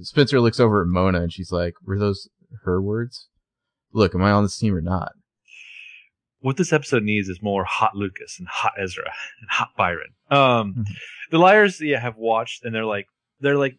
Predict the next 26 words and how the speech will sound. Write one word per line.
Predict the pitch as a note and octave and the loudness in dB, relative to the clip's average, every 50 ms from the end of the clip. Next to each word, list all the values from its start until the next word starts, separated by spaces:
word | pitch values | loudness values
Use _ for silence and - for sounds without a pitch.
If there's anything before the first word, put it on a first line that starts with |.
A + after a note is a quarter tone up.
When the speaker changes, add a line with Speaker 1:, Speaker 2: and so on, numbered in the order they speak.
| _ _ - | _ _ -2
Speaker 2:
on | D3 D3 | 0 0
the | C#3 C3 | 0 0
edge | - B2+ C3+ C3 C#3+ | 0 0 0 0 -2
of | C#3+ | -4
the | C#3+ | -6
quad | - - B2+ A#2 A2 G#2+ G#2 | -4 -2 0 0 0 0 0
watching | G#2 G#2 G#2 G2+ G#2+ A2 - - A2+ G2+ | -2 -2 -2 -2 -4 -6 -8 -8 -8 -6
all | F#2 F#2 F2+ | -6 -6 -6
this. | F2+ F2+ F2 - - - - | -8 -10 -10 -12 -14 -8 -2
Um, | C3+ C#3 C#3 C3+ C3 B2+ A#2+ A2 G#2+ G2 - _ _ _ _ _ _ _ _ _ - - - - - _ _ _ _ _ _ _ - | 2 4 4 6 6 4 2 0 -2 -6 -10 _ _ _ _ _ _ _ _ _ -20 -20 -20 -20 -20 _ _ _ _ _ _ _ -6
<laughs> | - A#2+ A#2 - - - - - C#3+ C3 - - - D#3 C3+ - - - - | -4 -2 -2 -2 -2 -4 0 0 0 0 0 -2 -4 -4 -4 -4 -6 -4 4
Speaker 1:
So | - C#3 B2+ A#2 | 6 8 10 10
Speaker 2:
Spencer, | A#3+ C#4+ - - E4+ E4 C#4+ G3+ - - _ _ _ - | 8 6 4 4 4 6 6 4 2 0 _ _ _ -4
or | G3 F3 F3 - | -2 0 2 4
Andrew's | F3+ G#3+ C4+ E4 D#4+ D4 | 4 4 4 4 4 4
wearing, | D4 B3+ G#3+ F#3 | 4 2 2 2
like, | E3+ C3 | 0 0
a | A#2 | -4
pea | - _ - - - D#3+ D#3 C#3+ | -6 _ -10 -8 -6 -4 -4 -6
coat, | - - F#2+ D#2+ C#2+ - - _ _ _ - | -8 -10 -10 -10 -10 -12 -18 _ _ _ -6
like | A2+ A2 | -6 -4
a | G#2+ | -2
navy | A2 A2+ A#2+ B2+ C3+ C3+ A#2+ | 0 0 0 0 0 -2 -4
pea | - - A#2+ A2 A2 G#2 - | -6 -6 -4 -4 -6 -6 -8
coat. | G2+ F2+ F2 E2 - _ - | -8 -6 -6 -6 -8 _ -2
Speaker 1:
Mm-hmm. | C3+ B2+ A2+ A2 G#2 | 0 2 2 2 0